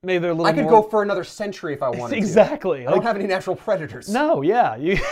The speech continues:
Speaker 1: <laughs> except for, like, you know, mousers and dudes in purple uniforms. But, like, you know, that way you could progress the timeline if you really, really, if it was, like, a runaway success. I don't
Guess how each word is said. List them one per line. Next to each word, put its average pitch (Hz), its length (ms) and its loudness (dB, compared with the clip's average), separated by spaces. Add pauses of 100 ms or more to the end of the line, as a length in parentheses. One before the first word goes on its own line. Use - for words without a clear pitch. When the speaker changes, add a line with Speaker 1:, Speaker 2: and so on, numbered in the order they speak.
Speaker 1:
<laughs> 571 200 -8
except 220 340 2
for, 226 140 0
like, 190 200 0 (280)
you 202 100 -6
know, 160 140 -2
mousers 175 540 -4
and 156 140 -8
dudes 156 320 -6
in 143 240 -10
purple 160 280 -14
uniforms. 156 560 -18 (380)
But, 185 120 0
like, 180 180 0 (440)
you 226 120 -2
know, 120 240 -2
that 214 180 0
way 220 140 2
you 190 160 -2
could 196 540 -4
progress 160 460 0
the 151 160 -10
timeline 139 720 -10
if 143 200 -12
you 156 120 -8
really, 135 480 -8
really, 120 300 -14 (200)
if 185 140 0
it 175 80 -4
was, 170 100 -4
like, 156 140 -6
a 143 60 -4
runaway 143 440 -6
success. 117 460 -16
I - 60 -14
don't 131 160 -14